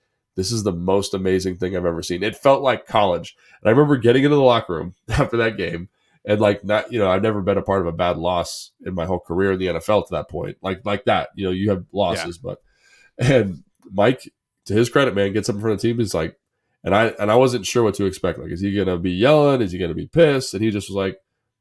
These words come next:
Speaker 1: "That happens sometimes, boys. See you tomorrow." And that was his, that was, that was his speech.
Speaker 2: <laughs>
Speaker 1: And I was like, "Sick, nice." You know, like, it does
Speaker 2: All right.
Speaker 1: happen sometimes. And here we go.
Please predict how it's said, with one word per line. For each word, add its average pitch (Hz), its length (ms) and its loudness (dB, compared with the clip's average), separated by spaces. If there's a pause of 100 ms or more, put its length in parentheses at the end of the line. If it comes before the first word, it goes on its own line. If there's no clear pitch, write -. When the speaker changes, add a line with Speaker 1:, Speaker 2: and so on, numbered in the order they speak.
(520)
Speaker 1:
"That 101 140 0
happens 120 260 2
sometimes, 87 380 -2
boys. 90 420 -4 (260)
See - 140 -4
you 98 60 0
tomorrow." 87 280 -2 (440)
And 87 100 -4
that 90 80 -2
was 95 200 -2
his, 98 140 -4
that 95 280 2
was, 110 220 2
that 135 140 6
was 143 120 6
his 147 140 4
speech. 127 420 0 (400)
Speaker 2:
<laughs> - 0 - (340)
Speaker 1:
And 127 100 6
I 131 60 6
was 127 140 6
like, 113 240 4 (440)
"Sick, - 560 0
nice." 135 440 0
You 113 100 0
know, 123 180 4
like, 120 180 2
it 117 80 2
does 143 160 4
Speaker 2:
All 127 40 2
right. 113 60 2
Speaker 1:
happen 98 180 -4
sometimes. 101 520 -6
And 101 120 -4
here 120 140 2
we 117 80 0
go. 117 260 0